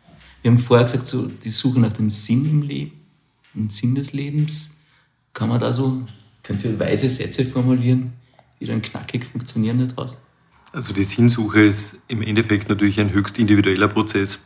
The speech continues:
Speaker 2: So wie wir gesagt haben, für manche funktionieren die Berge, für manche ist, ist das Meer einfach viel mehr der, der Ort, wo sich die Dinge erschließen.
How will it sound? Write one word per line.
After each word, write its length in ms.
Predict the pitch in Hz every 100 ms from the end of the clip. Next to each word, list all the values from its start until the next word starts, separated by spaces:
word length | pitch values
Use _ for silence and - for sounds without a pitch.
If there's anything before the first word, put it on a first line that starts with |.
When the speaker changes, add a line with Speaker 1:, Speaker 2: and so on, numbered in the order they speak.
| _
Speaker 2:
So 160 | - 101
wie 60 |
wir 140 | 98 101
gesagt 340 | 98 104 104
haben, 100 | 101
für 120 | 101
manche 260 | 98 95 -
funktionieren 400 | 107 101 110 104
die 60 |
Berge, 340 | 101 101 104 107
für 140 | 107
manche 280 | 104 101 104
ist, 300 | 104 - - -
ist 300 | 117 - -
das 140 | 110
Meer 440 | 110 98 104 117 98 -
einfach 200 | 107 107
viel 180 | - 120
mehr 160 | 107 107
der, 240 | 107 107
der 300 | 107 101 107
Ort, 380 | 101 101 104 -
wo 100 | 110
sich 460 | 107 113 95 - - -
die 80 | 120
Dinge 560 | 113 117 117 113 110 -
erschließen. 840 | 117 - 110 110 - 117 113 107